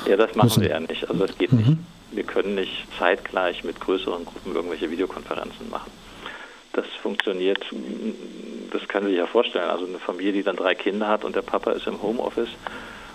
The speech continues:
Speaker 1: und jetzt sollen die alle zu bestimmten Zeiten vor irgendeinem Rechner sitzen oder
Speaker 2: Mhm.
Speaker 1: iPad oder sonst wie, ähm, das lässt sich kaum organisieren.
Speaker 2: Mhm.
Speaker 1: Das sind dann eher schon kleinere Gruppen oder individuelle Gespräche, äh, auch intern mit Kollegen.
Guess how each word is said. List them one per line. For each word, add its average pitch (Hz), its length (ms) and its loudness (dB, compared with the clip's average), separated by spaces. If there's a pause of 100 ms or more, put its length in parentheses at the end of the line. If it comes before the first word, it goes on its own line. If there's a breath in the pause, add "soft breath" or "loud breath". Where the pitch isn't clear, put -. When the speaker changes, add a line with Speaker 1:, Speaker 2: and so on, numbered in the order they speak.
(120)
Speaker 1:
und 117 160 -2
jetzt 98 180 0
sollen 101 180 2
die 92 200 6
alle 107 300 4
zu - 100 -8
bestimmten 101 360 -4
Zeiten 101 340 2
vor 104 180 2
irgendeinem 95 400 2
Rechner 98 380 2
sitzen 95 380 -2
oder 107 200 6
Speaker 2:
Mhm. 85 80 6
Speaker 1:
iPad 95 380 2
oder 85 180 2
sonst 92 220 -4 (120)
wie, 92 180 2
ähm, 85 280 0 (440)
das - 180 -6
lässt - 200 -2
sich - 140 -2
kaum 82 200 2
organisieren. 107 580 2
Speaker 2:
Mhm. 127 160 2 (180)
Speaker 1:
Das 110 120 -10
sind 92 120 -2
dann 95 140 2
eher 95 220 4
schon 87 260 -2
kleinere 98 440 4
Gruppen - 360 -2
oder 80 220 0
individuelle 85 520 0
Gespräche, 80 520 0 (880 loud breath)
äh, - 1040 -6
auch - 100 0
intern 101 500 0
mit 85 140 -2
Kollegen. 92 440 2